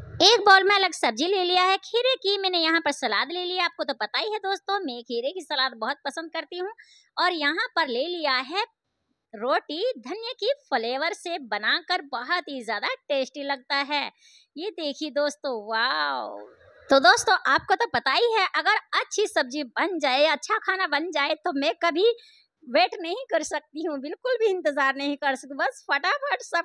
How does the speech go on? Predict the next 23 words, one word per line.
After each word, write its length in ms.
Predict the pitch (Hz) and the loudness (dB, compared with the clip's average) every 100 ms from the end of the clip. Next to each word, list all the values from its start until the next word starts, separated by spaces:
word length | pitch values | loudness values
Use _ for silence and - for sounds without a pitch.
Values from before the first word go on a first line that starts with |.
| - | -2
करने 300 | 302 302 339 | -6 -4 -8
के 140 | 277 | -8
लिए 160 | 262 349 - - | -6 -8 -8 -8
तैयार 360 | 277 254 269 | -2 0 2
हो 140 | 403 302 | 0 -2
जाती 300 | 277 269 285 | 0 0 -2
हूँ। 140 | 277 | -8
तो 140 | 247 233 | -6 -10
चले 340 | - 370 427 453 | -2 -2 -2 -2
मैं 160 | 370 | -4
तो 160 | 392 508 | -2 -4
सब 280 | - 254 262 | 0 -2 0
कर 100 | 359 381 | -2 -2
लेती 320 | 370 330 392 | -6 -6 -6
हूँ। 120 | 415 523 - - - - - | -6 -8 -18 -20 -20 -20 -8
हम्म, 1160 | - 247 277 339 339 269 196 170 170 - - 165 | 4 6 6 6 6 6 6 4 0 -6 -14 -4
बहुत 540 | 156 226 277 330 311 302 | 0 2 6 6 6 4
ही 180 | 285 220 | 2 4
ज्यादा 360 | 202 - 156 605 587 | 2 2 0 0 -2
स्वादिष्ट 680 | - 285 208 208 240 269 | -4 -4 0 2 2 0
लग 180 | 277 254 | 0 2
रही 240 | 269 277 277 | 4 4 4
है। 200 | 247 | 2